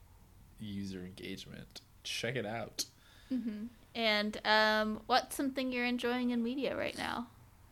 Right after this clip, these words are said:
Speaker 2: that is
Speaker 1: Oh.
Speaker 2: unrelated to Ethan Hawke?
Speaker 1: Boy, I'm trying to rewatch Thirty Rock, but I've watched, like, three episodes.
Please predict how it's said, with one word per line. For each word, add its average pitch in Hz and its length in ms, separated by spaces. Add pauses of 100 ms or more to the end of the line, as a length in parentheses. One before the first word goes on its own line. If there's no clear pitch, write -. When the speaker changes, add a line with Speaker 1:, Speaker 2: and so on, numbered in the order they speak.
Speaker 2:
that 185 340
is 214 160
Speaker 1:
Oh. 214 40
Speaker 2:
unrelated 196 800
to 226 120
Ethan - 240
Hawke? - 240
Speaker 1:
Boy, 113 1200
I'm 110 140
trying 143 180
to 170 80
rewatch 135 380
Thirty 117 300
Rock, 143 420 (400)
but 101 80
I've 101 160
watched, 101 300
like, 92 200
three 95 220
episodes. 120 560